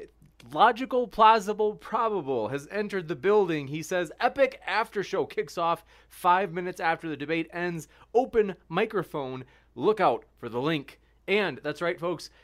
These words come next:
No matter what position you take on any topic on this channel, if you have an after show,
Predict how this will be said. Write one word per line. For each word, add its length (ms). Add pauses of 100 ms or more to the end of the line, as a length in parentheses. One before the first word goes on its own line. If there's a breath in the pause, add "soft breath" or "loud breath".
(100)
No 100
matter 320
what 460
position 400
you 120
take 260
on 180
any 280
topic 400
on 120
this 160
channel, 380
if 140
you 120
have 200
an 80
after 300
show, 400